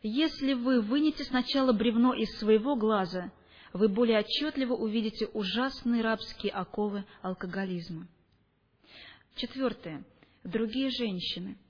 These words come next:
Две вещи вы имеете право ожидать в браке. Это супружеская верность и финансовая поддержка. Если у вашего мужа есть связь с другой женщиной, поступите следующим образом. Сначала спросите себя,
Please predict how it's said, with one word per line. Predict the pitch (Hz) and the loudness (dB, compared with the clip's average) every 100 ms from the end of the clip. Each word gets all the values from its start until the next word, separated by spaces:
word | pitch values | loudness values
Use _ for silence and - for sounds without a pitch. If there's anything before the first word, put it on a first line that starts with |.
| _ _ _ _ _ _ _ _ - - 190 | _ _ _ _ _ _ _ _ -20 -18 -6
Две | 208 285 294 | -2 2 2
вещи | 269 294 - 220 | 2 0 0 -2
вы | 190 247 | 2 4
имеете | 254 269 254 | 6 4 0
право | - 247 262 254 | -2 0 2 2
ожидать | - 208 214 190 226 220 | 0 0 0 0 -2 -2
в | 190 | -6
браке. | 208 190 170 175 185 - - - | -2 -2 -4 -10 -12 -14 -16 -10
Это | - 233 247 | 2 4 4
супружеская | - 247 254 262 220 - 202 196 | 0 -4 0 0 0 -4 -2 -2
верность | 185 262 269 285 - - - | 2 2 2 0 -2 -16 -10
и | - | -6
финансовая | 214 208 196 208 208 208 208 | -2 -2 0 -2 -4 -6 -4
поддержка. | 214 202 196 185 - - - _ _ _ _ _ _ - - - - 220 | -4 -6 -4 -4 -6 -8 -14 _ _ _ _ _ _ -20 -20 -20 -14 -6
Если | 233 320 294 | -2 0 2
у | 285 | 4
вашего | 294 - 262 | 4 2 4
мужа | 262 269 233 | 6 6 6
есть | 214 240 226 - | 4 2 0 -4
связь | 220 240 233 | 0 2 2
с | - 190 | -4 -4
другой | 220 208 226 | -2 2 0
женщиной, | 214 262 254 214 202 - - | 2 0 0 -2 -4 -6 -8
поступите | 226 - 233 277 294 | -6 -2 -2 -2 -6
следующим | - 277 269 247 254 247 | -6 -4 -2 0 0 0
образом. | 247 202 190 180 180 - - - - | 0 0 -2 -4 -8 -10 -18 -20 -16
Сначала | - 226 220 262 262 | 0 2 4 2 0
спросите | - 262 - 262 240 | -2 -4 -4 -6 -8
себя, | - 254 220 196 | -6 -4 0 -2